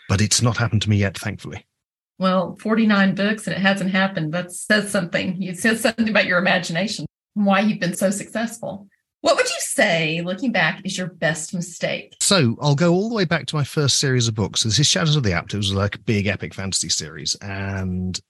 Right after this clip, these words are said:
Speaker 1: it was originally four books. And at the end of the fourth book, there were some characters who lived and there were some characters who died, and I knew which ones were supposed to live and which were supposed to die. But somehow at the end of the book,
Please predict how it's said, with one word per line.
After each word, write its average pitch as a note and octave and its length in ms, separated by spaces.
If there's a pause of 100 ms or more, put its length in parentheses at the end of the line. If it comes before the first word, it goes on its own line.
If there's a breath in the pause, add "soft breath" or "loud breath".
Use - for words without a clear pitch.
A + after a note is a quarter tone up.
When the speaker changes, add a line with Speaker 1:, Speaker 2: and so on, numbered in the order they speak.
(220)
Speaker 1:
it A2 120
was G2+ 160
originally G#2+ 420
four A#2+ 240
books. - 400 (460)
And F#2+ 120
at F#2+ 60
the A2+ 80
end C3+ 140
of G#2 40
the F#2 60
fourth G2 240
book, F#2 260 (460 loud breath)
there A2+ 100
were F#2+ 60
some F2+ 180
characters E3 380
who E2+ 120
lived F#2+ 380 (200)
and G2 120
there E2 80
were E2 60
some F2+ 160
characters G2 380
who F#2+ 80
died, E2+ 480
and G2 160
I F#2 80
knew G#2+ 240
which A2+ 200
ones F#2 160
were F#2 80
supposed - 360
to F2 60
live E2+ 120
and F2 100
which F#2+ 160
were G2+ 60
supposed - 280
to - 40
die. E2+ 220
But F2 200
somehow G#2+ 380
at E2 60
the G2 100
end F#2+ 140
of F2 40
the F2 80
book, F2 300